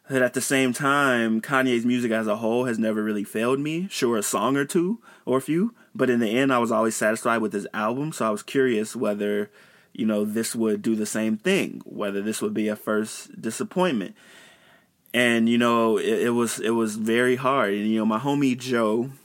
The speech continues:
uh, friend of the pod, frequent guest of the pod, he broke it down in a pretty succinct metaphor. <laughs> And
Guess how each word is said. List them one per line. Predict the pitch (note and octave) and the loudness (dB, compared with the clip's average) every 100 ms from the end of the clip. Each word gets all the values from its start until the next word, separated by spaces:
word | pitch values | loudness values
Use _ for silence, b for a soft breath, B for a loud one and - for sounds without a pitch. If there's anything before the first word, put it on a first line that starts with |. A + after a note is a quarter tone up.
| - - | -20 -12
uh, | - G#2 G2+ | -6 -6 -6
friend | G#2+ - A#2 A2+ | -8 -2 0 2
of | A2 | 0
the | |
pod, | G#2 A#2+ G#2 A2 A2 D3 - B B B - | -2 -2 -2 0 -2 -4 -12 B B B -20
frequent | - C#3 B2 A#2+ A2 | -4 0 2 0 0
guest | A2 A2 - | -2 -4 -4
of | G#2 | -6
the | |
pod, | G2 G#2+ G2 F#2+ A2+ | -6 -6 -4 -4 -2
he | C3 | 0
broke | C#3 C3+ | 2 2
it | C3 | 2
down | A#2+ A#2+ | 2 2
in | A#2+ A2 | 0 -2
a | |
pretty | - E3 G3 | -2 0 0
succinct | - C3 D3+ C3+ A2 | -2 -4 -2 0 2
metaphor. | A2+ G#2 - B2 A#2+ E2+ | 0 0 -4 -6 -6 -6
<laughs> | B2+ - | -8 -6
And | F#3 | -6